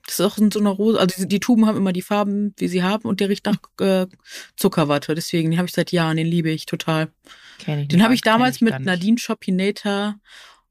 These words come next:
Speaker 1: äh, auf dem Schiff gekauft, als wir <laughs> zusammen unterwegs waren. Da hat jeder eine
Speaker 2: Wie
Speaker 1: Farbe
Speaker 2: lange
Speaker 1: bekommen.
Speaker 2: ist das her?
Speaker 1: Nicht so lange. Das ist, äh, zweitausendachtzehn gewesen. Aber ich kauf
Speaker 2: Und
Speaker 1: den
Speaker 2: du
Speaker 1: auch
Speaker 2: hast den
Speaker 1: regelmäßig
Speaker 2: noch
Speaker 1: nach.
Speaker 2: immer?
Speaker 1: Nein, ich kauf den
Speaker 2: Okay, ich
Speaker 1: regelmäßig
Speaker 2: wollte grad
Speaker 1: nach.
Speaker 2: sagen, so, uhu.
Speaker 1: Aber da hab ich den zum ersten Mal gekauft und dann,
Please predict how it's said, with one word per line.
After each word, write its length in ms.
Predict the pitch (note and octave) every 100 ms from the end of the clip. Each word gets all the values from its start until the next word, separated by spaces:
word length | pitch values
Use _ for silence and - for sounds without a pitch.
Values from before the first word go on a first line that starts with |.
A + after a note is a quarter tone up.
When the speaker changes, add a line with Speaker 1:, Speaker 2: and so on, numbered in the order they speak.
| -
Speaker 1:
äh, 180 | F3+ F3
auf 140 | -
dem 80 | F#3
Schiff 260 | - F3+ -
gekauft, 460 | - - - - -
als 220 | D#3+ -
wir 100 | A#3+
<laughs> 20 |
zusammen 320 | - F3+ F3
unterwegs 440 | D#3+ D#3+ D#3 D#3 -
waren. 100 | D#3+
Da 60 |
hat 100 | E3+
jeder 180 | F3+ F3
eine 160 | E3+ D#3+
Speaker 2:
Wie 100 | F#3
Speaker 1:
Farbe 140 | D#3
Speaker 2:
lange 160 | F#3 F#3
Speaker 1:
bekommen. 180 | F#3 D#3+
Speaker 2:
ist 220 | F#3 -
das 300 | F3+ F3 -
her? 480 | F3 E3 C3+ B2+ B2+ _ -
Speaker 1:
Nicht 220 | G3+ F#3
so 120 | -
lange. 320 | D3+ C#3 C#3+ C#3+
Das 160 | D#3
ist, 340 | F3 - - -
äh, 120 | F3
zweitausendachtzehn 1400 | - E3+ - E3 E3+ E3 - _ - - - - - D3+
gewesen. 600 | D#3 D#3 D#3+ F3 G#3+ A3+ -
Aber 140 | D#3+
ich 180 | D#3+ -
kauf 160 | F#3 E3+
Speaker 2:
Und 40 |
Speaker 1:
den 60 | F3+
Speaker 2:
du 40 |
Speaker 1:
auch 40 | E3+
Speaker 2:
hast 220 | G3 -
den 120 | G#3
Speaker 1:
regelmäßig 40 | G3
Speaker 2:
noch 160 | F#3
Speaker 1:
nach. 100 | E3
Speaker 2:
immer? 360 | G3 E3+ B2 C3+ -
Speaker 1:
Nein, 500 | D3+ F#3 F3+ D3 C3
ich 120 | C#3
kauf 120 | - D3
den 80 | D#3
Speaker 2:
Okay, 100 | D#3
ich 60 |
Speaker 1:
regelmäßig 200 | E3 D#3
Speaker 2:
wollte 200 | E3 E3
grad 160 | E3 F3
Speaker 1:
nach. 80 | D3+
Speaker 2:
sagen, 380 | E3 G3 F3+ D3+
so, 160 | D3
uhu. 300 | - F3+ E3+
Speaker 1:
Aber 160 | F3+ G3
da 120 | F3+
hab 80 | G3+
ich 60 | G3+
den 140 | F#3
zum 160 | - F3
ersten 320 | F3+ F#3 E3
Mal 180 | D#3+ D#3+
gekauft 560 | D#3 - D#3 E3 -
und 160 | D#3+ D#3
dann, 200 | -